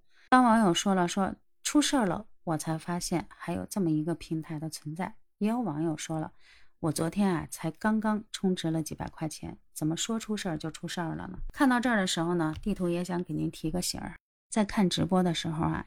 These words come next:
一定要保持一颗理智清明的心啊，毕竟啊，咱都是成年人啊，要对自己的行为负责。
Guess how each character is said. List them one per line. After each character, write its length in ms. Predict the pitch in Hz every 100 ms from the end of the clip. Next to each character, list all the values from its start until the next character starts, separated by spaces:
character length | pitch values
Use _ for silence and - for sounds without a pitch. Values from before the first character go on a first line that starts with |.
| -
一 100 | 175
定 140 | -
要 120 | 185 160
保 220 | - -
持 200 | - 170
一 80 | 165
颗 360 | - 98 - - - -
理 180 | 165 -
智 220 | - -
清 280 | - - 196
明 220 | 185 156
的 100 | 160
心 300 | - 170 202 - _ -
啊， 120 | - 170
毕 160 | - 214
竟 240 | 208 185
啊， 160 | 175 156
咱 220 | - 160
都 140 | 185 175
是 60 |
成 200 | 160 165
年 180 | 165 165
人 260 | - - 202 -
啊， 120 | -
要 220 | 180 202 180
对 200 | 220 190
自 160 | -
己 100 | 196
的 120 | -
行 200 | 151 175
为 120 | 170 190
负 260 | - 202
责。 280 | 165 - -